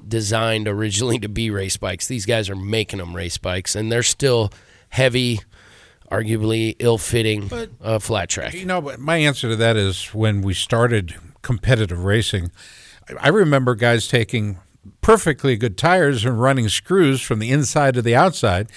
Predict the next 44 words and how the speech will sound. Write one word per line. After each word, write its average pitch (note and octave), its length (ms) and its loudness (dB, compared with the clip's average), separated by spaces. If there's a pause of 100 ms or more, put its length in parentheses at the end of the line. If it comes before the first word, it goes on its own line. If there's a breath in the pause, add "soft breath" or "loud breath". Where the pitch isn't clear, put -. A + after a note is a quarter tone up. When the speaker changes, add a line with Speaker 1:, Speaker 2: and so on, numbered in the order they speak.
(400 loud breath)
Speaker 2:
You D3 160 0
know, D#3 80 4
we D3+ 140 2
kind G#3 280 -2
of G#3 120 4
invented A#2 600 2
various B2+ 360 2
types - 340 2
of F#2 140 -4
racing, A2+ 420 2
and F#2 140 -6
that's B2+ 240 0
why A#2+ 180 2
I A2+ 60 2
kinda C3 340 0
like C3+ 360 0
this G#2+ 200 -2
Super A2+ 380 -2
Hooligan A#2 400 2
class, C3+ 560 0 (360 loud breath)
is A#2 120 -4
because D3+ 340 -4
we're D3+ 140 -2
kinda G#3+ 260 -6
doing F3 280 0
the F#3+ 60 0
same F#3+ 280 -2
thing G3 180 -4
we E3+ 140 0
did F3+ 240 2
back D#3 240 0
in E3 80 0
nineteen D#3 420 0
sixty-two. E3+ 880 0 (500)
Speaker 1:
Without C3 440 2
doubt. E3 340 2
It's, A#2+ 400 0
uh, C3+ 480 6
it's C#3+ 220 0
guys D#3 260 6
who D#3+ 140 0
wanna D#3+ 240 4
go, D#3 120 0
it, B2+ 200 -4